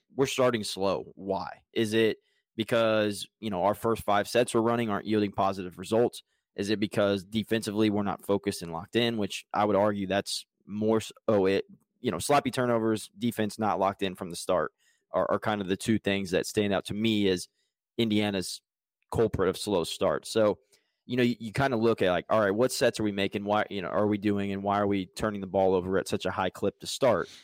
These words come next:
And maybe you adjust something there. You look at, okay, defensively, what are teams doing to us, um, that, you know, we're, we just don't seem to be prepared for, whatever the case may be,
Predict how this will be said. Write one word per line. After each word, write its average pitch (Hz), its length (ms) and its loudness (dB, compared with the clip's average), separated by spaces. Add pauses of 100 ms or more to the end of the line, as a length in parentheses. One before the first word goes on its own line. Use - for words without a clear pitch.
(100)
And 107 140 -2
maybe 113 240 2
you 113 100 4
adjust 104 340 0
something 92 340 -10
there. 87 280 -4 (340)
You 107 120 0
look 107 220 4
at, 98 220 2
okay, 117 240 0
defensively, 104 680 0
what 110 200 2
are 139 80 4
teams 113 340 -4
doing 104 360 2
to 107 180 -2
us, - 480 0 (420)
um, 87 460 -2 (120)
that, 104 340 0
you 107 80 -2
know, 95 80 -2
we're, 113 300 4
we 117 180 0
just 107 240 -2
don't 107 220 0
seem 107 180 -6
to 95 40 -10
be 98 80 -8
prepared 104 460 0
for, 95 260 0
whatever 98 280 0
the 95 60 -8
case 101 300 -2
may 90 140 -4
be, 101 400 2